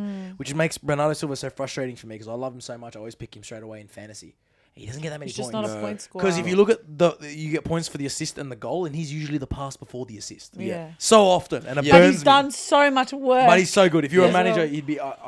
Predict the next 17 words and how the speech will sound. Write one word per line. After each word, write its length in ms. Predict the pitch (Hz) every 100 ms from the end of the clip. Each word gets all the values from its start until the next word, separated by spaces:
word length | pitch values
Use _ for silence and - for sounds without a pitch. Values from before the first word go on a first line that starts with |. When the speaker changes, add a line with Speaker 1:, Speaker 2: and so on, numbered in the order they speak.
| 139
Speaker 2:
I, 60 | -
I 140 | 131 131
Speaker 1:
Yeah. 140 | 190
Speaker 2:
do 60 | 160
agree 180 | 127 123
with 120 | 120
that 120 | 107
one. 140 | 110
I 60 | 107
Speaker 1:
Yeah. 60 | -
Speaker 2:
think 180 | 120 117
he's 160 | 107
a 40 | 101
great 460 | 113 123 120 113
player. 400 | - 104 104 101 - _ _ _ _
Bruno 220 | 170 247
Fernandes. 560 | 190 160 135 - - -